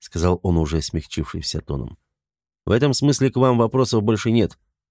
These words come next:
Но, может быть, вы, независимо от этого, можете что-нибудь об этой истории рассказать?» «Да откуда?»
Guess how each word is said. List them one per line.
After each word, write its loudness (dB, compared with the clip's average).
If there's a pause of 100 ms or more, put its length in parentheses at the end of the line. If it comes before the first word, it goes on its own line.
(140)
Но, 2
может 2
быть, 0
вы, 2
независимо 2
от -2
этого, 2
можете 0
что-нибудь 0
об 2
этой 2
истории 0
рассказать?» 0 (840)
«Да -8
откуда?» -2